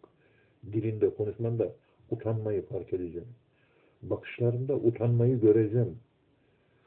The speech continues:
Kulaklarında utanmayı fark ede-, bileceğim. Davranışlarında iffet. Tutuşunda iffet, yürüyüşünde iffet.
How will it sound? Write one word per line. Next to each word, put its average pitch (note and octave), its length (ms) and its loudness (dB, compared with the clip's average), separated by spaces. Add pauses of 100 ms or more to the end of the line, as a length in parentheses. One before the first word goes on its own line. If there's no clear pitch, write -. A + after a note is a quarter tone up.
(180)
Kulaklarında G#2+ 760 0
utanmayı G#2+ 720 -2
fark G2+ 240 -4
ede-, G#2+ 360 -8
bileceğim. G#2 460 0 (2000)
Davranışlarında A#2+ 880 2
iffet. A2+ 360 -8 (1600)
Tutuşunda B2+ 680 0
iffet, G2+ 460 -6
yürüyüşünde A#2+ 680 -2
iffet. - 460 -10